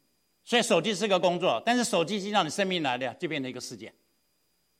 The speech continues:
同样的道理，啊，所以啊，我们要，要在我们心中，你爱我比这些更深吗？没有当灭之物在心中啊。那约拿的教训，他这一个突破的书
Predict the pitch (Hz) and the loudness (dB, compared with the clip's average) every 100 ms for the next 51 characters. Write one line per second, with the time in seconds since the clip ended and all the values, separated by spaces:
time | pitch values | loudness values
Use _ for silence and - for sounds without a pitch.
0 | _ _ _ 131 135 120 107 92 - _ | _ _ _ -8 -6 -6 -8 -10 -12 _
1 | _ _ _ _ _ _ _ _ _ 98 | _ _ _ _ _ _ _ _ _ -18
2 | 80 _ _ _ - 143 143 131 110 117 | -18 _ _ _ -8 -4 -2 0 0 -2
3 | 123 127 143 147 - _ - 156 160 143 | -2 -2 0 -2 -4 _ 0 2 6 6
4 | 127 139 139 156 143 151 - 123 139 143 | 4 0 -4 -4 -4 -4 -10 -10 -2 -2
5 | 117 107 110 151 131 123 131 113 117 101 | 0 -6 -8 -8 -6 -4 -6 -8 -10 -10
6 | - _ _ _ _ _ _ - 127 143 | -12 _ _ _ _ _ _ -10 -6 -2
7 | 113 92 - _ _ 143 139 123 135 131 | -2 -4 -10 _ _ -2 -2 -4 -6 -6
8 | 117 110 120 101 104 - - 98 85 _ | -6 -8 -10 -16 -16 -18 -16 -16 -16 _
9 | _ _ _ - 127 107 - _ _ _ | _ _ _ -2 -2 -2 -8 _ _ _
10 | _ - 170 160 151 147 165 139 151 107 | _ -4 0 2 2 2 2 2 -2 -8
11 | _ _ _ _ _ - 180 180 170 160 | _ _ _ _ _ 0 2 2 2 0
12 | 156 269 220 247 160 - 151 - | 0 0 6 6 6 0 -4 -6